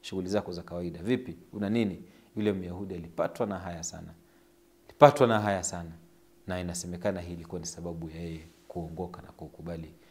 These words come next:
utume wa Muhammad na kukubali Uislamu. Kwa nini? Kwa sababu Mtume alikuwa ni mwingi wa kusamehe. Angekuwa anasema kwamba ni sawa,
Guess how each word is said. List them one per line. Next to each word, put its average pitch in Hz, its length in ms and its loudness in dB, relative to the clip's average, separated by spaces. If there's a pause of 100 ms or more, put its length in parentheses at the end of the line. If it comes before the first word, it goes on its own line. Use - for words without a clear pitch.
(160)
utume 95 380 -4
wa 87 80 -4
Muhammad 120 440 0 (300)
na 85 80 -8
kukubali 85 480 -10
Uislamu. - 360 -10 (140)
Kwa 98 120 -6
nini? 139 260 0 (260)
Kwa - 100 -18
sababu 90 260 -6
Mtume 101 440 -4
alikuwa 87 480 -12
ni 85 100 -10
mwingi 92 420 -8
wa 85 60 -12
kusamehe. 80 600 -14 (840)
Angekuwa 101 560 4
anasema 107 640 2
kwamba 104 300 2
ni 95 120 -2
sawa, 98 500 8